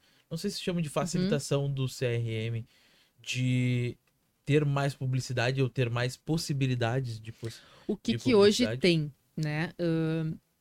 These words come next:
Speaker 2: a gente vive um momento de outros profissionais da saúde invadindo, não é tentando, eles tão invadindo o ato médico,
Speaker 1: Uhum.
Speaker 2: né? Que são atos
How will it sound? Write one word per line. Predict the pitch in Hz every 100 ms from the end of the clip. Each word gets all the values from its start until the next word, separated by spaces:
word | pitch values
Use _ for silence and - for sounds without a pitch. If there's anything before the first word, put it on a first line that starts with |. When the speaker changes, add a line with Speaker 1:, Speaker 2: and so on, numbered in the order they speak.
| _ _ _ _
Speaker 2:
a | 175
gente | 175 185 202
vive | 175 190 180
um | 202 196
momento | 190 190 175 165 156 151 - 147 _ _ _ _ _ _ _ _
de | 175 160 170 -
outros | 185 220 226 240 -
profissionais | 208 190 190 170 165
da | 165
saúde | 160 165 151 147 - - _ _
invadindo, | 226 240 302 226 185 151 151 175
não |
é | 165
tentando, | 277 427 480 170 151
eles | 151
tão | - 170 -
invadindo | 220 285 254 190 165 175 160
o |
ato | 156 170
médico, | 151 156 - 247 277 _
Speaker 1:
Uhum. | 180 147
Speaker 2:
né? | 160 131 185 - - -
Que | - 175
são | - 175 175
atos | 165 165 180 -